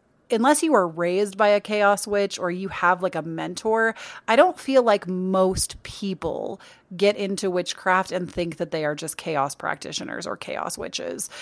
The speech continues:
It's usually something that is learned over time, because you do, when you're, like, dipping into witchcraft, you, you don't wanna go just zero to one hundred gas fully on.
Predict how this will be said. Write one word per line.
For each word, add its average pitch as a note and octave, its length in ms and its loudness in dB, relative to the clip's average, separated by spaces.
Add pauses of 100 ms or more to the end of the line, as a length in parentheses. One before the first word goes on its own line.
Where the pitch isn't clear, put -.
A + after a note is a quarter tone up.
(160)
It's - 180 -4
usually B3 540 2
something G3 320 0
that F3+ 140 0
is E3+ 100 -4
learned E3+ 300 -2
over D#3 240 -2
time, - 640 -8
because G3 480 0 (400)
you A3 180 2
do, B3+ 240 4
when B3 160 0
you're, D#4 180 4
like, E3+ 280 6
dipping G3+ 400 2
into F#3+ 680 -4
witchcraft, G3+ 840 2
you, A3 320 -10 (240)
you A#3 140 0
don't C#4+ 160 8
wanna A#3+ 180 4
go G#3 220 0
just D#3+ 260 0
zero F#3+ 380 4
to F#3 160 -6
one E3+ 160 0
hundred E3 340 -4
gas E3+ 340 2 (320)
fully F#3 320 4
on. E3+ 440 -4